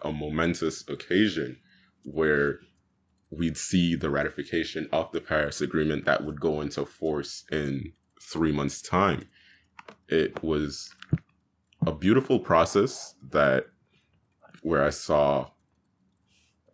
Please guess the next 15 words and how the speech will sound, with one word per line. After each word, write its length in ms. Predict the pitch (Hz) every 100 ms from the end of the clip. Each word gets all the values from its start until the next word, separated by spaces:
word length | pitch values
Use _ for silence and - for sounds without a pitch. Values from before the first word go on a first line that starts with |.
| _ -
almost 480 | 90 90 85 - -
all 360 | 78 85 87
the 180 | 82 80
world 340 | 71 82 82
leaders 600 | 80 82 82 78 73 71 - _ _ _ _ _ _ _ _ _ _ -
taking 480 | 104 90 90 85
action, 540 | - 78 - 87 82 80
making 400 | 82 85 87 82
commitments, 960 | - 78 82 - 76 76 76 - - _ _ _ - - _ _ _ _
and 460 | 76 73 76 76 73 _ _ _ _ _ _ _ - - - _ _ - -
the 300 | 90 92 80 76 73 -
brunt 580 | 82 85 85 - - - - _ _ _ _ _
of 220 | 80 -
it 160 | 78 -
was 680 | 67 73 69 69 - -